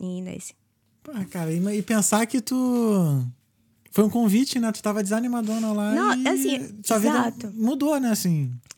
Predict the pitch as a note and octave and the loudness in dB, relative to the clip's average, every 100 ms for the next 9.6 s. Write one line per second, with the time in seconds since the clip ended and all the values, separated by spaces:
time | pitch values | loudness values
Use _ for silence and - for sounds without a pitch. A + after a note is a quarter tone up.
0 | _ _ - B3+ B3 D#4+ - B4+ A3+ G3+ | _ _ -2 0 2 0 0 0 2 0
1 | A3 A3+ G#3 A#3 B3+ - F4+ G#3 G3 F3 | 0 0 0 0 -2 -2 -2 0 -4 0
2 | D3+ C#3 C#3 D#3+ - C#3+ C#3+ A#2 G2+ G#2+ | 0 2 4 4 4 4 2 0 -2 -4
3 | B2 D3+ C#3 C#3 B2+ A2+ A2+ F#3 - - | -2 0 2 2 0 -4 -4 -6 -10 -18
4 | - - - - C4+ C4 E4+ D#4+ D#4+ A#3 | -20 -20 -6 0 0 0 0 0 2 2
5 | G#3+ G#3+ A3 G3 - A#3 - B3+ C#4+ B3+ | 2 2 -2 -6 -2 -2 0 0 2 2
6 | A3 - C4 G#3 F3+ - _ _ _ _ | 0 -2 -4 -2 -4 -8 _ _ _ _
7 | _ - A3+ - A#3+ - B3+ C#4 C#4+ D#4 | _ -6 -4 -2 -2 0 0 0 0 -2
8 | C#4 B3+ C4 B3+ B3+ D4 D4 C#4+ B3+ A#3+ | 0 0 0 0 -2 -4 -2 0 0 0
9 | A#3+ G#3+ A3+ A#3+ B3 G#3+ | -2 -4 -4 -4 -4 -6